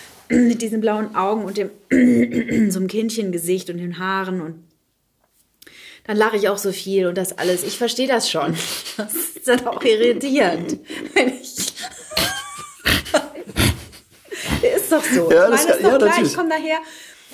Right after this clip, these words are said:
Speaker 1: Dann, <laughs> ich bin meistens freundlich. Ich finde das,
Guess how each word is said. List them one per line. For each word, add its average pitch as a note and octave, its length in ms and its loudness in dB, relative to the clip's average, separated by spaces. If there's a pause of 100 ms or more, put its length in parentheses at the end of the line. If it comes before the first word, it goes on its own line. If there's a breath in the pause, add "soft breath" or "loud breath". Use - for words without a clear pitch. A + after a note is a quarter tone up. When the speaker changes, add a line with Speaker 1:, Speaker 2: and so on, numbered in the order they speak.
(140 loud breath)
Speaker 1:
Dann, C4 1700 2
<laughs> A3 100 2
ich G#3+ 120 -10
bin B3 140 6
meistens A#3 420 2
freundlich. C4+ 840 -4
Ich - 120 -16
finde A3+ 240 -4
das, A3 300 -6